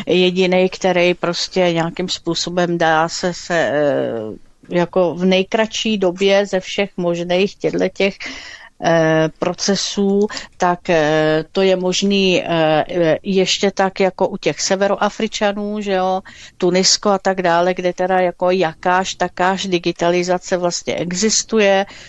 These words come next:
takže tam se potom ně-, nějak na to přijde, že jo, podle toho, jak rychle teda spolupracujou ty orgány, eh, že teda většinou, to, a to říká policie, je to, eh, vyloženě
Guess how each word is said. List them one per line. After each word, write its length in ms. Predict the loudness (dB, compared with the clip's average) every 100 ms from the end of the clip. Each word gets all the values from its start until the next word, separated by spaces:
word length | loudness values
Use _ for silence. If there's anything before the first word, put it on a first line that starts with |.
| -8
takže 260 | -6 -2 -4
tam 160 | -4 -8
se 140 | -8
potom 420 | -6 -6 -4 -2 0
ně-, 200 | 0 2
nějak 340 | 2 2 0 -4
na 100 | -2
to 160 | -4
přijde, 580 | -4 -4 0 2 2 2
že 100 | 4
jo, 140 | 2 0
podle 240 | -2 -2
toho, 220 | 0 2 2
jak 240 | 2 0
rychle 300 | -2 0 -2
teda 200 | -2 -4
spolupracujou 880 | -2 0 0 0 -4 -2 0 0 0
ty 180 | 0 -2 -4 -14 -6
orgány, 800 | -2 0 2 4 4 2 -2 -4 -6 -8
eh, 200 | -2 0 2
že 180 | 0
teda 220 | 0 0 2
většinou, 520 | 0 -2 0 0 0
to, 140 | 0 -2
a 80 | -4
to 140 | -4 -6
říká 340 | -4 -2 -2
policie, 720 | 0 0 0 -2 0 2 2 0
je 160 | -6 -6
to, 220 | -6 -6 -6 -14 _ _
eh, 180 | -4 -4
vyloženě 800 | -2 0 0 2 0 0 2 2